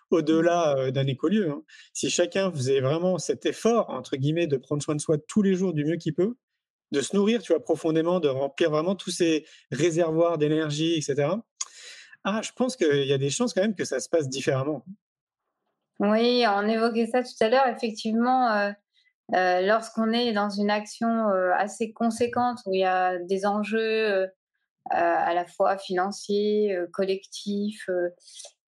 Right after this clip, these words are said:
Speaker 2: euh, par rapport à l'environnement, par rapport à une production, par rapport à la nature, par rapport à des enfants, et cetera, bah, ça laisse assez peu de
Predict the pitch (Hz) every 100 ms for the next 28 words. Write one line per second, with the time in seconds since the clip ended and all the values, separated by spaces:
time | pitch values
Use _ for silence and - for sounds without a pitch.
0 | - 175 175 170 165 160 185 175 180 185
1 | 185 190 196 208 214 196 196 170 170 180
2 | 180 - 196 214 - 185 185 165 165 170
3 | 175 185 208 214 - 190 160 160 - 175
4 | 196 202 226 226 - 196 196 196 190 180
5 | 185 180 208 208 190 190 - 196 208 226
6 | 202 196 233 - 202